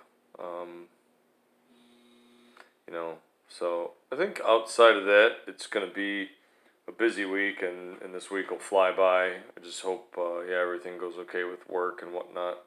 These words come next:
But, um, outside of that, it's gonna be busy, busy. I hope,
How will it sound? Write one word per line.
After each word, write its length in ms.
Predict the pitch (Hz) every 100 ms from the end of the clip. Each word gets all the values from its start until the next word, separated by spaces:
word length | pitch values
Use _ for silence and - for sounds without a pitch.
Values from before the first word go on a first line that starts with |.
| -
But, 260 | 87 - -
um, 320 | 90 90 87 - _ _ _ _ _ _ _ _ _ _ _ _ _ -
outside 380 | 117 - 139 131
of 60 |
that, 320 | 131 139 160 -
it's 240 | - -
gonna 200 | - 127
be 380 | 117 120 123 131 - _ _ _ _ _ _ _ _ - _ -
busy, 180 | 110 101
busy. 500 | 104 131 98 101 107
I 100 | 90
hope, 260 | 98 98